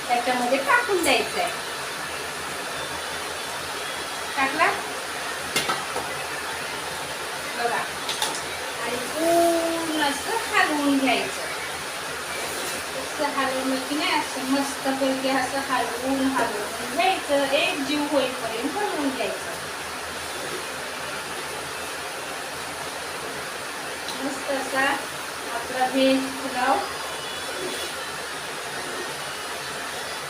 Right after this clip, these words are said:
छान आणखीन आहे. कसा कलरफुल वाटतोय ना, पांढरा, ऑरेंज, ग्रीन,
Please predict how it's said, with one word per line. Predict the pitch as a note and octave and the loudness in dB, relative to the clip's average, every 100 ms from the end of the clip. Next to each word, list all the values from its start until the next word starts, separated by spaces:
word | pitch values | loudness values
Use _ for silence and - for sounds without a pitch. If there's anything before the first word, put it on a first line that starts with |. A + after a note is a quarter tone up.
| - - - - - - - - - | -6 -6 -6 -6 -6 -6 -6 -6 -4
छान | C4+ B3+ B3+ B3+ | 2 4 6 4
आणखीन | A3+ A#3 A#3+ A#3+ | 2 0 -4 -2
आहे. | A#3 A3+ A3+ A3+ A3+ A3+ - - - - - - - - - | 2 4 6 6 4 2 -4 -6 -6 -6 -6 -6 -6 -6 -2
कसा | C#4+ F4 | 0 4
कलरफुल | F4 - E4+ E4+ E4+ E4+ F#4 F#4+ F#4 | 4 10 12 12 12 12 4 6 8
वाटतोय | E4+ E4 D#4+ D#4+ | 6 4 2 2
ना, | E4+ F#4 F#4+ - - | 4 6 4 2 4
पांढरा, | C#4 C#4 C#4 D4 D4+ D4+ D4 D4+ B3+ | 6 6 6 8 10 10 8 4 6
ऑरेंज, | C4+ C4+ C#4+ C#4+ D4 D4 D4 C4+ C4+ - - - - - - - - C4+ | 8 10 10 10 6 4 4 2 0 -2 -4 -6 -6 -6 -6 -6 0 6
ग्रीन, | D4+ E4 D#4 D4+ D4+ D4 | 6 8 6 6 6 4